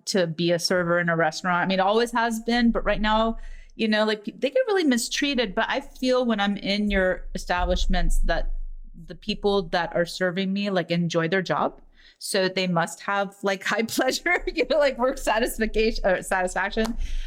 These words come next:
Um, but, but one thing I did wanna talk to you about, um, which just how it's always nagged me. I used to be a restaurant critic for a long time for Atlanta Magazine. Um, and obviously with the pandemic, things changed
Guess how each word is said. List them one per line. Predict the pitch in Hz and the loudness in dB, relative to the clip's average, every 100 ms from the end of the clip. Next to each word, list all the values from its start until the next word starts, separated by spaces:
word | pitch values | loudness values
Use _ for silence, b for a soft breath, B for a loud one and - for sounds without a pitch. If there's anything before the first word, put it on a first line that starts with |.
| B | B
Um, | 208 196 180 170 165 - - | -2 0 0 -2 -8 -12 -8
but, | 214 220 208 - b b b - | -2 0 0 -4 b b b -4
but | 240 233 214 | -2 -2 -2
one | 208 277 554 | 2 2 2
thing | - | 0
I | 311 | 0
did | 285 311 | 0 2
wanna | 294 240 | 2 0
talk | 233 226 | -2 -4
to | - | 0
you | 226 | 0
about, | 196 190 185 185 - 196 | 2 2 4 2 0 -2
um, | 185 175 170 160 - | 2 2 0 -2 -2
which | 185 - - | -2 -2 -2
just | 208 240 | -2 0
how | 202 180 - - | 0 0 -4 -6
it's | 202 240 | -2 2
always | 233 202 | 2 0
nagged | 180 170 175 165 160 | 0 0 -2 -4 -2
me. | 170 175 175 - - - | 0 2 0 -2 -8 -8
I | 175 | -4
used | 196 - | -2 -2
to | 214 | 0
be | 185 | 0
a | |
restaurant | 165 165 - 175 - | 0 -2 -2 -2 -2
critic | 190 175 170 | -2 -2 0
for | 160 | 0
a | 160 | 2
long | 160 170 | 2 0
time | 170 165 160 165 | 0 -2 -2 -2
for | 151 | -2
Atlanta | 147 151 | 0 0
Magazine. | 147 143 151 160 160 160 160 B B B B | 0 -2 -4 -4 -2 -2 -4 B B B B
Um, | 180 165 156 143 135 110 - _ - | -4 0 2 0 0 -4 -8 _ -4
and | 175 170 165 160 156 - - | -2 0 0 0 0 -4 -4
obviously | 160 156 160 - 160 | -4 -2 -2 0 0
with | 160 | 0
the | 156 | -2
pandemic, | 175 156 151 160 156 151 - - - | -2 -2 0 0 2 0 0 -10 -4
things | 151 147 | -2 -2
changed | - 160 143 147 - - | -2 0 0 -2 -4 -8